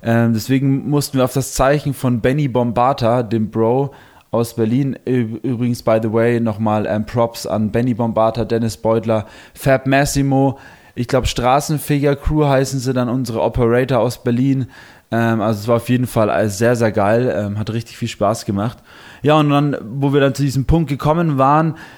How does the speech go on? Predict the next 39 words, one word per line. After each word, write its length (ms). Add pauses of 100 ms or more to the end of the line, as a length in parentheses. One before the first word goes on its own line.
(100)
ähm, 220
ging's 240
dann 100
auch 80
schon 160
los. 220
Wir 80
haben 100
dann 140
so, 100
ich 140
glaub, 160
so 120
vierzehn 520
Uhr 180
zehn, 380
vierzehn 340
Uhr 80
fünfzehn 400
haben 120
wir 80
angefangen 440
zu 100
spielen. 360
Mika 220
und 40
ich 140
haben 100
dann 140
so 80
eine 100
Dreiviertelstunde 800
gespielt. 480 (420)
Dreiviertelstunde, 640
Stunde. 480 (920)
Äh, 340 (560)
und, 500 (800)
äh, 220 (240)
Entschuldigung. 680